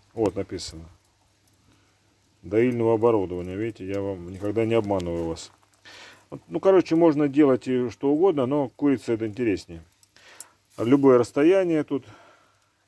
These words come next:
и высота. То есть я вот как вышел из положения.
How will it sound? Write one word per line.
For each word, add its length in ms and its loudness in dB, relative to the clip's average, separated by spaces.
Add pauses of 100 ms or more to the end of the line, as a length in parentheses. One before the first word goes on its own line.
и 500 -2 (140)
высота. 640 -4 (1000)
То 60 0
есть 120 -2
я 100 8
вот 120 6
как 180 2
вышел 360 0
из 100 -2
положения. 640 0